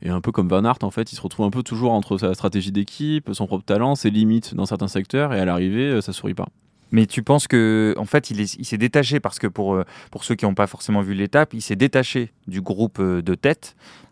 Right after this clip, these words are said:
Speaker 2: euh, dans l'avant-dernière ascension, enfin un, un petit peu avant même. C'était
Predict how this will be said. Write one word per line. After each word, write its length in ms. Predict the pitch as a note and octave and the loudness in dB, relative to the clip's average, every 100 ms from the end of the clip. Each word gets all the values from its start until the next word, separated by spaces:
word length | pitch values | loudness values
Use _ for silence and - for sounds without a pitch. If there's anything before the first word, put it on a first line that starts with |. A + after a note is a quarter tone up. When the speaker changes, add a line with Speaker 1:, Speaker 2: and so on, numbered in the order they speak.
| - | -8
Speaker 2:
euh, 220 | F#2+ F2 | -4 0
dans 200 | F2 F#2 | 2 4
l'avant-dernière 600 | F#2 F#2+ F#2+ F#2+ F#2 G2 | 4 4 2 0 2 2
ascension, 420 | F#2 - F#2 - D#3 | 0 -2 -4 -2 -4
enfin 280 | C3 F#2+ F#2 | 0 0 0
un, 200 | - G#2 | -4 -8
un 40 | |
petit 160 | G2 - | -8 -6
peu 120 | F2+ | -4
avant 200 | F2+ C3+ | -2 0
même. 220 | D3 D#3+ D#3 - - | 0 0 -4 -10 -4
C'était 480 | A3 F#3+ C3+ B2 | -4 0 2 2